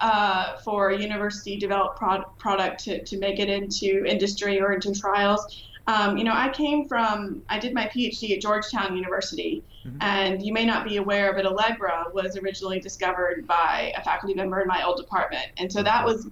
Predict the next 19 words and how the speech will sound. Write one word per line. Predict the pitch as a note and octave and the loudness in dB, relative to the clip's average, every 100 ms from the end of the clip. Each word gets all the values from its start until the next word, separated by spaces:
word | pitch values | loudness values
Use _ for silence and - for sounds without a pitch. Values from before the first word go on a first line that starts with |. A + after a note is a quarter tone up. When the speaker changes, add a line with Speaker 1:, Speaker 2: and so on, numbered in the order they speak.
| - - | -18 -8
Speaker 1:
you | G#3+ | -4
know, | F#3+ | 0
many | G#3+ A#3+ A#3 | 2 4 4
decades | A3 A3 G3+ F#3 | 2 2 0 -2
ago | G3 F#3+ F#3 F3+ F3+ - - - | -4 -2 0 0 -2 -6 -18 -8
that | F3+ E3+ | -4 0
then | G3+ G3+ | 0 2
made | G3 G3 | 2 2
it | F#3 - | 2 -2
to | - G3 F#3 F#3 F3+ - - - | -2 0 2 0 -4 -12 -20 -8
the | - | -6
clinic, | G3 G#3+ G#3 G3+ G3+ | -2 0 2 2 0
and | G3+ | 0
now | G3 F#3+ G3 | 2 4 4
is, | F#3+ F#3+ | 2 0
I | F#3+ | -2
think, | G3 F#3+ | -4 -4
even | G3 G3 | -4 -2
generic. | G3 G3+ A3 D#3+ - | -2 0 2 0 -2